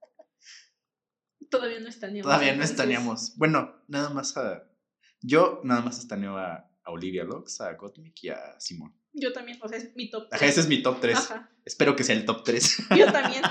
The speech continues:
Speaker 1: o sea, si siguen a, o sea, si van
Speaker 2: Ajá.
Speaker 1: por buen camino, si se caen, quién sabe.
Speaker 2: Ajá, quién sabe. Que quién sabe, la Gottmik.
Speaker 1: La Gottmik, es
Speaker 2: La
Speaker 1: que siento
Speaker 2: Gottmik
Speaker 1: que
Speaker 2: dudo que llegue al top
Speaker 1: Sí,
Speaker 2: tres,
Speaker 1: yo
Speaker 2: porque
Speaker 1: también.
Speaker 2: si ya iba a estar,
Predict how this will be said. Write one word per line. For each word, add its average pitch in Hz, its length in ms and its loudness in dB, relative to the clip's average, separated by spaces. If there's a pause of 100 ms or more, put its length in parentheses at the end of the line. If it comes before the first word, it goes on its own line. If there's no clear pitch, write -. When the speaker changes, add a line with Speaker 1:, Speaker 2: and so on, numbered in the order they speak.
(160)
Speaker 1:
o 269 40 0
sea, 269 140 2
si 285 80 2
siguen 403 300 2
a, 247 220 -2
o 254 60 -6
sea, 240 400 -4 (180)
si - 120 -4
van 254 100 4
Speaker 2:
Ajá. - 140 6
Speaker 1:
por 262 140 4
buen 254 180 -2
camino, 220 340 -8
si 220 120 -18
se 220 140 -12
caen, 277 360 -12
quién 214 180 -10
sabe. - 200 -14 (520)
Speaker 2:
Ajá, 113 420 -6 (240)
quién 123 200 -4
sabe. 110 200 -4 (320)
Que 127 120 2
quién 196 200 0
sabe, 147 360 -4
la 117 100 -10
Gottmik. 147 360 0
Speaker 1:
La 262 140 6
Gottmik, - 440 0
es 131 60 2
Speaker 2:
La 127 80 4
Speaker 1:
que 143 40 4
siento 165 260 6
Speaker 2:
Gottmik 247 120 4
Speaker 1:
que 220 160 6
Speaker 2:
dudo 202 160 6
que - 80 -2
llegue 147 220 0
al 156 140 2
top 147 140 0
Speaker 1:
Sí, - 80 -14
Speaker 2:
tres, 127 200 6
Speaker 1:
yo 123 60 2
Speaker 2:
porque 120 280 0
Speaker 1:
también. - 60 -2
Speaker 2:
si 120 120 -2
ya 131 60 6
iba 160 160 6
a - 20 2
estar, - 260 -4